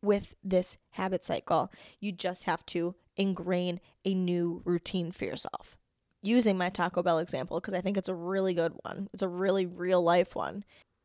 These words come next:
Your cue is that it's late at night, you've been sitting on your couch watching T V, and you haven't made yourself dinner because you got off of work and you just wanted to sit there and scroll on TikTok and not do anything. So you've been sitting on your couch for the last five hours,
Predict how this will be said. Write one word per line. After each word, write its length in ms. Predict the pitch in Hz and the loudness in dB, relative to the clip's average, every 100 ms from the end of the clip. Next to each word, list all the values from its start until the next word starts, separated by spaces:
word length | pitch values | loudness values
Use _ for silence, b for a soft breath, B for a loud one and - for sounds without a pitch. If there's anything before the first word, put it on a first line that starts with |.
| _ | _
Your 220 | - 220 202 | 4 6 6
cue 560 | - 233 202 233 311 _ _ - | 2 4 6 6 4 _ _ 0
is 120 | 208 | 4
that 120 | 202 | 6
it's 200 | 190 185 - - | 4 0 -14 -12
late 340 | 185 190 190 | -2 2 4
at 100 | 277 | 4
night, 320 | 233 220 254 - _ _ _ _ _ | 4 2 2 -6 _ _ _ _ _
you've 160 | 208 185 | -8 -2
been 140 | 196 | 0
sitting 300 | 190 - 220 | 4 6 8
on 100 | 262 | 8
your 120 | 269 | 6
couch 400 | 269 240 240 - - | 8 10 10 6 -10
watching 500 | 185 175 185 - 262 | -2 2 2 2 -2
T 180 | - 262 | 2 0
V, 320 | 214 208 214 B B B | 2 0 0 B B B
and 120 | 190 | -6
you 120 | 180 | -4
haven't 340 | 180 190 208 226 | 2 6 6 4
made 160 | 254 | 2
yourself 340 | 240 233 233 214 | 2 6 6 6
dinner 280 | 202 190 190 | 2 2 0
because 340 | 190 196 180 | -2 -4 -4
you 80 | 170 | 0
got 200 | 180 208 | 4 6
off 200 | 226 - | 4 2
of 140 | 214 | 0
work 260 | 202 196 - | 4 2 2
and 80 | 185 | -6
you 80 | |
just 300 | 175 - 190 | -4 0 0
wanted 180 | 208 196 | 2 0
to 80 | 180 | 0
sit 220 | - 190 | 0 2
there 120 | 214 | 4
and 100 | 196 | 2
scroll 340 | 185 - 175 208 | 0 0 2 6
on 160 | 240 | 6
TikTok 460 | 240 202 - 208 202 | 4 0 2 2 2
and 120 | 160 | -2
not 180 | 170 180 | -2 0
do 140 | 220 | 2
anything. 360 | 208 196 196 202 | 4 2 0 -2
So 120 | 196 | -2
you've 80 | 170 | -4
been 80 | 151 | -4
sitting 260 | - 190 | -2 2
on 80 | 226 | 2
your 80 | 233 | 2
couch 280 | 226 185 185 | 2 0 0
for 80 | 170 | -2
the 60 | |
last 240 | 170 160 - | -2 -4 -6
five 280 | - 170 220 | 0 4 8
hours, 460 | 208 196 202 202 | 8 10 10 6